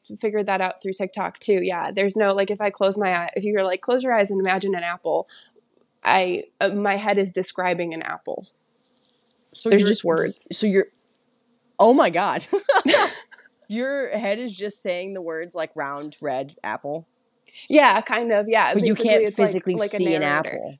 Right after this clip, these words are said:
Speaker 1: No, it's basically like a narrator is, like, explaining, like, "Okay, like, apple shape, green stem," like, yeah. <laughs>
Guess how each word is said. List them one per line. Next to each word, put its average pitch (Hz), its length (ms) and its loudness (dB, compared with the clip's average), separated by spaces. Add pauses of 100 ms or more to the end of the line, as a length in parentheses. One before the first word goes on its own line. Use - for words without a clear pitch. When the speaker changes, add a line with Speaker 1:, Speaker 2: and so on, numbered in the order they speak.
(240)
Speaker 1:
No, 202 540 -2
it's 226 180 0
basically 269 440 0
like 226 180 0
a 220 60 -4
narrator 190 600 -4
is, 190 180 -6
like, 196 280 -10
explaining, 180 640 0
like, - 260 -6
"Okay, 196 320 2
like, 180 300 -2 (340)
apple 196 340 2
shape, 185 380 -2
green 185 720 0
stem," 185 680 0
like, 180 300 -2
yeah. 190 320 -2 (280)
<laughs> 330 100 2